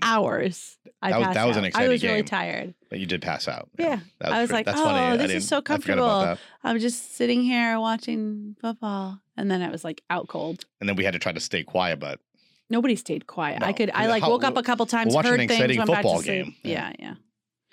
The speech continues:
Speaker 1: So yes, no, I'm, I'm excited. Um, if, if the Patriots couldn't be in the Super Bowl, which obviously they didn't do well enough without Brady,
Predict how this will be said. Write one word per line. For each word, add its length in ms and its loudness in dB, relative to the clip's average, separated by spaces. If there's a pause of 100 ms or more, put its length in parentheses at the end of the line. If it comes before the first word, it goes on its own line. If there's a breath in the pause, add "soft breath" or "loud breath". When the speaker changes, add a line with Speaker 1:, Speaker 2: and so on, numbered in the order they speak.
(260 loud breath)
Speaker 1:
So 140 0
yes, 320 2
no, 100 4
I'm, 380 2
I'm 240 2
excited. 640 -2 (100)
Um, 340 2
if, 240 0 (120)
if 180 0
the 60 -10
Patriots 500 2
couldn't 360 2
be 340 2
in 160 0
the 100 4
Super 240 -2
Bowl, 240 4
which 300 0
obviously 480 -2
they 180 -2
didn't 440 -6 (260)
do 120 0
well 220 -2
enough 380 -4 (260)
without 360 -4
Brady, 380 -2